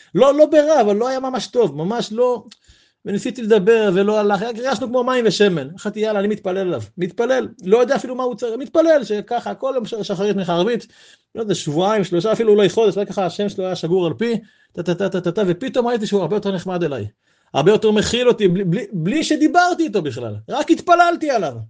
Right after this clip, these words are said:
הוא היה במחשבתי כל הזמן, והתפללתי עליו,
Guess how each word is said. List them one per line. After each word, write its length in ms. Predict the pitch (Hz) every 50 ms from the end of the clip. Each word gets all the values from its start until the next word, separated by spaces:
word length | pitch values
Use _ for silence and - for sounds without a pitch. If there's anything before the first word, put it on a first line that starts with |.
| _ _ _ _
הוא 60 | -
היה 120 | 185 247 254
במחשבתי 640 | 233 269 262 247 - - 226 208 180 180 269 262 208
כל 180 | - 240 233
הזמן, 260 | 220 185 208 240 240 214
והתפללתי 580 | 202 - - 208 190 208 247 254 226 214 247
עליו, 260 | 247 240 254 262 269